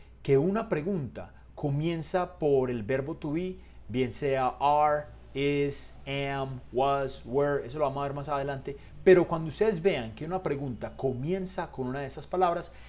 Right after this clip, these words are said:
esas preguntas son de sí o no, es decir, se contestan con sí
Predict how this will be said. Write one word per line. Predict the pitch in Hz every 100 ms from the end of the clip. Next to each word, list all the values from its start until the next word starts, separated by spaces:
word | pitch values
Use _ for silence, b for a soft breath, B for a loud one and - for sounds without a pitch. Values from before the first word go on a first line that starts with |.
| B
esas | 110 120 147 -
preguntas | 143 165 170 175 160 - -
son | - 113
de | 113
sí | 120 - 127
o | 120
no, | 156 190 190
es | 113
decir, | 131 156 185 - B -
se | 120
contestan | 117 107 147 - 143 - -
con | - 98
sí | - 165